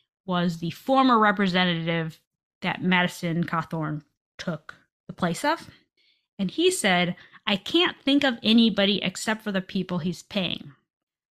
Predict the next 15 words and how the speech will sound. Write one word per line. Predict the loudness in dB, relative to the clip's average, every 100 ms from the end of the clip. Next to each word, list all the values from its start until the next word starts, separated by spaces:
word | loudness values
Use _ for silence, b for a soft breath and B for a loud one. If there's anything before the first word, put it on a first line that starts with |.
| _
So | _ -2 2 2 0 -10 _ _ _ _ -2
nobody | 2 4 4 4 4 2 2 0 -2 -4 -6 -4
in | -4
the | -2
Republican | -4 -4 -4 -2 -4 -2 0 2 2 4 4 2 -4 _ _ -2
machine | 0 2 4 6 6
of | 4
North | 2 2 0
Carolina | -4 -2 -2 -2 0 -2 -2 _ _ _ _
liked | -6 -6 -6
him. | -12 -12 -16 _ -6
It |
was | -2 -2
very | -4 -4 0 2 2
unlikely | 2 2 0 0 -4 -4